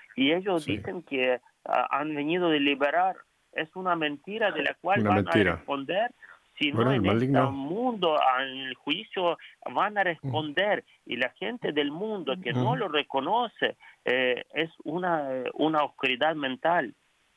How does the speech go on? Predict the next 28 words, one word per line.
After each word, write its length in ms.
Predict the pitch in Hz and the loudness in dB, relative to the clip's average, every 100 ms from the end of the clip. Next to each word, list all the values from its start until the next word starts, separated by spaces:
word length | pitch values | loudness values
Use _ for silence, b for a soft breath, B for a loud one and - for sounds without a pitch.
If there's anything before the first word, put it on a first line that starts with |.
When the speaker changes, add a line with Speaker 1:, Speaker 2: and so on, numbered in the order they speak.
| _ _ - | _ _ -2
Speaker 1:
Es 200 | 143 104 | 2 2
Speaker 2:
Ujú. 300 | 117 131 156 - | 2 2 0 -2
Speaker 1:
una 160 | 170 | -2
cosa 380 | - 180 180 170 b _ | -2 -4 0 0 b _
diabólica, 840 | - 117 185 175 151 190 175 143 131 | -8 -2 2 2 0 -2 -4 -2 -2
diabólica 680 | 131 180 180 196 196 190 175 | -2 -6 -2 0 0 -2 -6
es 140 | - | -6
una 180 | 180 175 | -4 -2
cosa. 260 | 190 170 - - _ _ _ _ _ _ | -2 -4 -6 -20 _ _ _ _ _ _
Speaker 2:
Sí, 340 | - - 92 - | -6 0 0 0
y 120 | 113 98 | -2 0
aparte, 400 | 98 131 143 127 | 2 2 2 0
padre, 300 | 139 139 131 | 2 4 6
de, 280 | 120 98 85 B B - | 6 4 0 B B 2
de 100 | 104 | 2
lo 60 | |
que 80 | 101 | 4
usted 160 | 107 123 | 4 4
menciona, 380 | 123 127 127 | 6 4 4
la 80 | 113 | 4
gente 180 | 110 117 | 2 2
que 80 | 113 | 2
ha 80 | 117 | 2
perdido 360 | 117 113 120 | 2 4 4
sus 260 | 110 104 - | 2 -2 0
casas, 340 | 120 113 120 | 0 0 0
sus, 300 | 101 110 - 101 | 0 0 0 2
eh, 220 | 95 | 4